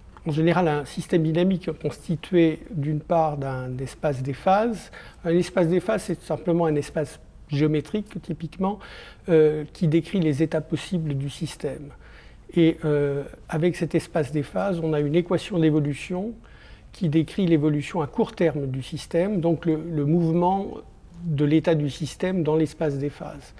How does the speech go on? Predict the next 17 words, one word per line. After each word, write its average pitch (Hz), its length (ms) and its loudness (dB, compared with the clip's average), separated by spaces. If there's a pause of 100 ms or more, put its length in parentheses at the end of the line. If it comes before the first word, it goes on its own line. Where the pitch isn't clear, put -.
(560)
Et 160 120 6
le, 139 400 2
le 139 200 -4
but 165 280 2
de 156 80 4
la 151 140 4
théorie, 180 380 0
c'est - 240 -4
de 151 100 2
passer 175 400 -2
de 151 140 -2
cette - 340 -6
compréhension, 160 840 0
euh, 135 500 -6 (540)
à - 80 -14
court - 260 -2
terme 147 340 0